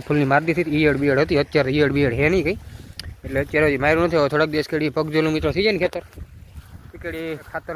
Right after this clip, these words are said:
મિત્રો આવે છે, જે દવા એરી નાખવાનો આવે છે, એ એક પટ મારી દે હું, એમાં છાંટી દે હું, એટલે ફાલ ફૂલ જે પાછો હોય તો લગી જાય. ને બ્લેક અમૃત પણ ભેગું ભેગું મારી દે હું, કેમ કે બ્લેક અમૃતનું મિત્રો આપણે મગફળીમાં અને ચણામાં ને ગમે એ પાકમાં મિત્રો તમે મારો ને તો બ્લેક અમૃતનું જરીક રિઝલ્ટ સારું છે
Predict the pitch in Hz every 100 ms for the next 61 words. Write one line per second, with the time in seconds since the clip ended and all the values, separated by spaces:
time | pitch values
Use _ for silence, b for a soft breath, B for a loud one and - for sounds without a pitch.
0 | 165 156 143 156 151 190 151 143 170 160
1 | 151 156 151 156 139 139 143 202 B B
2 | B - 147 151 - 151 156 165 175 165
3 | 151 147 139 190 175 170 220 _ _ -
4 | 156 143 143 135 147 151 165 147 147 156
5 | 147 151 143 139 156 170 170 190 _ _
6 | _ _ 135 143 165 165 160 147 147 147
7 | 156 147 147 147 165 147 180 - 165 151
8 | 156 170 175 175 175 180 170 170 165 160
9 | 175 - 196 175 151 147 147 143 170 175
10 | 175 165 175 196 180 180 - 180 180 180
11 | 180 170 196 160 120 - B B B B
12 | - 127 127 156 160 170 160 160 151 156
13 | 160 156 147 B B B - 139 147 135
14 | 170 165 143